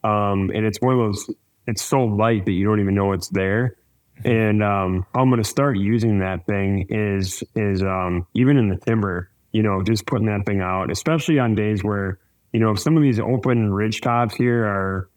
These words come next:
you can see, you have pretty good visibility on. And, um, you know, if you're not right on the X, I do think that that's a helpful tool to, to get something to at least come in, posture up, and, and, uh,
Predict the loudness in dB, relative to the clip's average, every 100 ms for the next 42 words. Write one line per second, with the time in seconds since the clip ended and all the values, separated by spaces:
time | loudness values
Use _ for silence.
0 | -4 -2 -2 -2 0 0 0 0 -2 -10
1 | _ 0 2 2 2 0 0 0 2 2
2 | 2 2 0 -4 _ _ _ -2 0 2
3 | 2 0 0 -2 -2 -2 -6 _ _ _
4 | _ _ _ _ _ 2 2 2 2 2
5 | 0 0 0 0 0 2 2 0 0 -2
6 | -2 -2 -2 -2 -2 -2 -2 -2 -2 -2
7 | -2 -2 -4 -4 -4 -4 -6 _ _ _
8 | _ _ _ _ -2 2 2 2 -2 -4
9 | -4 -2 0 0 -2 -2 0 0 0 0
10 | 0 0 0 -2 0 0 0 -2 -2 -2
11 | -2 -2 -2 -4 -10 _ _ _ _ -2
12 | 0 0 0 0 0 0 -2 -4